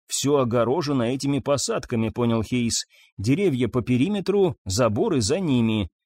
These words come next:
Он пробрался поближе, вцепился в ворота. Грузовик приближался к нему. «Ну давай!»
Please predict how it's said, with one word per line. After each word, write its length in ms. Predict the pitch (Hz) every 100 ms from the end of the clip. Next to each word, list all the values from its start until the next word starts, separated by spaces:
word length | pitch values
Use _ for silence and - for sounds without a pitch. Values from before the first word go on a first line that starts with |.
| _ _
Он 200 | 127 143
пробрался 540 | - 139 131 135 - 107
поближе, 680 | 131 117 151 196 175 196 104 _
вцепился 640 | - 262 165 180 - 160
в 120 | 120
ворота. 500 | 107 143 196 165 - - _ _
Грузовик 500 | 107 135 117 123 151
приближался 680 | - 143 151 139 135 107 113
к 60 | 113
нему. 360 | 120 120 113 - _ _ _ -
«Ну 200 | 277 339
давай!» 680 | 294 240 240 226 156 95